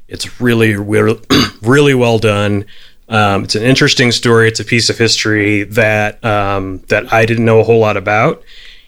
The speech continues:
And, uh, Aaron Sorkin, uh, has, has raised the bar again. I think this is a better movie than Molly's Game. And, uh,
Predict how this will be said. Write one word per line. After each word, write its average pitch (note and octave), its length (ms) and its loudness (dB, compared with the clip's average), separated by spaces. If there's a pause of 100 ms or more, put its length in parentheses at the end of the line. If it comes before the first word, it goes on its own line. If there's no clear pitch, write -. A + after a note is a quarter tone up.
(260)
And, G2+ 640 0 (640)
uh, G2 540 0 (760)
Aaron A#2 240 4
Sorkin, A2 1000 0 (640)
uh, F#2+ 340 2
has, G2 640 0
has G2+ 240 2
raised G#2 320 2
the G#2+ 60 -4
bar G#2 400 2
again. G2+ 640 -2 (120)
I G2 200 -2
think - 200 -4
this G#2 160 -2
is G2+ 80 -2
a G2 60 -2
better G2+ 240 0
movie G#2 300 0
than G2 160 -2
Molly's G2+ 360 -2
Game. G#2 500 -2 (680)
And, F#2+ 440 -4
uh, F2 360 -10